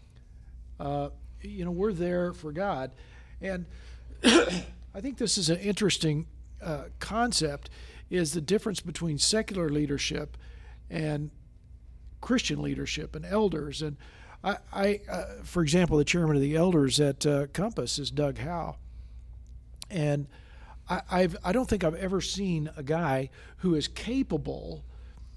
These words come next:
I mean, he's one of the top business people in the world, a-, and yet, man, there's, there's so much of a difference when he is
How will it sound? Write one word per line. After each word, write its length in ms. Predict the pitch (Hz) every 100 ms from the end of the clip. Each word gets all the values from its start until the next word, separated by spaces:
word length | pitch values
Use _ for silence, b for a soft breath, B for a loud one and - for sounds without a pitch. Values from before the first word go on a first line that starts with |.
| b
I 40 | 170
mean, 120 | 202
he's 140 | 220
one 120 | 240
of 60 | 185
the 60 | 151
top 360 | 170 170 - 160
business 340 | 156 170 165
people 460 | - 156 156 151 165
in 160 | 170 139
the 80 | 123
world, 560 | 165 262 131 117 156 - b b b b b b - -
a-, 80 | - -
and 180 | 180 165
yet, 420 | 185 247 233 - - - b b b b b - - -
man, 420 | 151 226 196 127 -
there's, 320 | 185 185 160
there's 300 | - 151 151
so 500 | - - 269 226 240
much 320 | 240 202 - -
of 220 | 190 151
a 60 |
difference 720 | 147 135 226 - 151 139 - 156
when 260 | 165 165
he 540 | 151 190 196 196 190 - b b b b
is 540 | 151 147 151 147 143